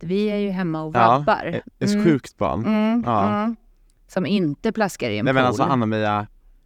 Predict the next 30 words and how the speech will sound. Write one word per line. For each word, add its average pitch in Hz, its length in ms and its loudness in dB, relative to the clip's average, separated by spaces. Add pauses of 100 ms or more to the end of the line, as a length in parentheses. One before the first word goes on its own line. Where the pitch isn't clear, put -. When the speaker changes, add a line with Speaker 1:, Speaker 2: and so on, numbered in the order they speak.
(300)
Speaker 2:
vi 123 180 0
har 104 460 0 (160)
på 123 160 0
riktigt - 760 -4 (100)
tjugosju 98 560 -4
grader 92 340 -2
idag. 76 200 -2
Speaker 1:
Mm. 208 380 0
Speaker 2:
Det 139 140 2
är 123 60 0
så 82 420 -6
skönt. 65 280 -8
Speaker 1:
Mm. 208 340 -4 (320)
Och 226 60 -6
Speaker 2:
Mm. 214 140 2
Speaker 1:
jag 214 240 2
skick-, 220 300 -6
du 226 160 -2
skickade 175 400 -2
ju 165 80 0
Speaker 2:
Jag 95 120 2
är 120 160 4
Speaker 1:
en, 165 120 0
eh, 110 60 0
Speaker 2:
värd 151 200 2
det 143 200 -2
här. 165 240 -2
Speaker 1:
bild 151 220 -4
igår 160 360 -4
kväll. 196 460 -4